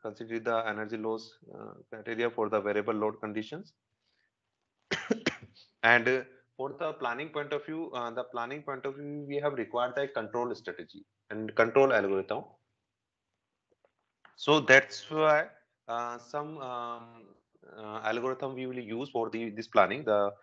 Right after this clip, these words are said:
that is the conventional nature and, and the non-nature inspired, uh, heuristic algorithms, the hybrid technical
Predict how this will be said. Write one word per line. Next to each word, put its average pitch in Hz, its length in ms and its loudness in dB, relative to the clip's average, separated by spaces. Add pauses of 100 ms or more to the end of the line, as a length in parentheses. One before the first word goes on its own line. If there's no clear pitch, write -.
(220)
that 113 140 4
is 110 80 -2
the 110 100 2
conventional 107 600 0
nature 104 520 2
and, 104 280 -4 (840)
and 110 180 -4
the 107 60 0
non-nature 107 480 -4
inspired, 101 460 2 (380)
uh, 101 340 -2 (140)
heuristic 120 420 -6
algorithms, 104 640 -2
the 107 80 -2
hybrid 107 420 0
technical 98 440 -6